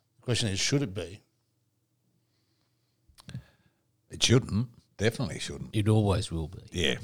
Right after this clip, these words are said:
Speaker 3: <laughs>
Speaker 2: It, it
Speaker 3: You
Speaker 2: always
Speaker 3: would
Speaker 2: will be.
Speaker 3: never.
Speaker 1: You can't
Speaker 3: It's
Speaker 1: remove
Speaker 3: just
Speaker 1: it, can you?
Speaker 3: Nope.
Speaker 1: Not in this day and age when, um, you know, everything's about player safety, and it's covered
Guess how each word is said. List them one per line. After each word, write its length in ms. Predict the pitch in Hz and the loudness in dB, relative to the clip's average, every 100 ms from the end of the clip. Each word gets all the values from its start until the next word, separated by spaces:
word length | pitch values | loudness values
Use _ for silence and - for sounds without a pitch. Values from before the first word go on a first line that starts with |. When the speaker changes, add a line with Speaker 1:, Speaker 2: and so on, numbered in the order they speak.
| - | -12
Speaker 3:
<laughs> 160 | _ | _
Speaker 2:
It, 220 | 78 - | -6 0
it 160 | 147 117 76 | 2 2 2
Speaker 3:
You 0 | |
Speaker 2:
always 220 | 117 120 | 4 6
Speaker 3:
would 100 | 110 | 4
Speaker 2:
will 20 | 98 | 2
be. 0 | 101 | 2
Speaker 3:
never. 120 | 90 80 - _ | 0 -2 -8 _
Speaker 1:
You 80 | - - _ | -20 -20 _
can't 160 | - 107 | -4 -2
Speaker 3:
It's 80 | 87 92 | -2 -4
Speaker 1:
remove 100 | 95 | -4
Speaker 3:
just 140 | 92 | -6
Speaker 1:
it, 40 | - | -4
can 140 | 110 | -4
you? 100 | 92 80 | -4 -8
Speaker 3:
Nope. 140 | 80 - _ _ - - | -12 -12 _ _ -20 4
Speaker 1:
Not 180 | 190 117 | 6 8
in 60 | |
this 160 | 131 127 | 6 8
day 220 | 131 110 | 10 10
and 80 | 110 | 8
age 240 | 110 104 | 4 4
when, 260 | 113 107 104 | 2 2 4
um, 360 | 101 98 92 90 _ - - | 4 4 0 -6 _ -20 -18
you 120 | 110 | -8
know, 80 | 98 95 | -4 -2
everything's 640 | 117 117 107 - - - - | -2 -2 -2 2 2 0 -4
about 380 | 107 104 98 | -4 -2 -4
player 240 | - 107 95 | -4 -4 -2
safety, 540 | - 113 131 202 226 - _ _ _ _ _ _ _ _ _ - _ _ _ _ | -2 -2 -2 -6 -10 -14 _ _ _ _ _ _ _ _ _ -20 _ _ _ _
and 140 | 104 101 | -8 -6
it's 160 | 92 | -6
covered 460 | - 117 107 101 | -2 0 0 -2